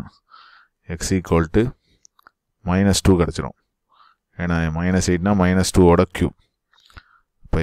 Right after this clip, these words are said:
x equal to minus two அப்படிங்கிறது ஒரே ஒரு கிரிட்டிக்கல் நம்பர் தான் நமக்கு கிடைக்குது. அதில் தான் நம்ம செக் பண்ண போறோம் இடஞ்சார்ந்த அறுதி மதிப்புகளை கண்டுபிடிக்க போறோம்.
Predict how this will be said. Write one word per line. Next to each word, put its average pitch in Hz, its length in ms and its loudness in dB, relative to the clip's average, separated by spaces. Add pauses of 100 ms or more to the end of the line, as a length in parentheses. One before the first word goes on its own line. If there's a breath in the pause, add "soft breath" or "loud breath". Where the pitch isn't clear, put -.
x - 180 -8
equal 85 260 2 (100)
to 110 60 2 (680)
minus 85 360 -2
two 90 140 4
அப்படிங்கிறது 85 440 -2 (200)
ஒரே 87 220 0
ஒரு 87 160 -2
கிரிட்டிக்கல் 92 340 -2
நம்பர் 85 200 -6
தான் 90 100 -2
நமக்கு 85 180 -6
கிடைக்குது. 85 240 -4 (100)
அதில் 85 200 -2
தான் 95 100 0
நம்ம 90 200 -4
செக் - 180 -6
பண்ண 92 200 -2
போறோம் 101 180 -2 (960)
இடஞ்சார்ந்த 87 500 -2
அறுதி 87 220 0
மதிப்புகளை 85 400 -2
கண்டுபிடிக்க 82 360 -4
போறோம். 92 200 -4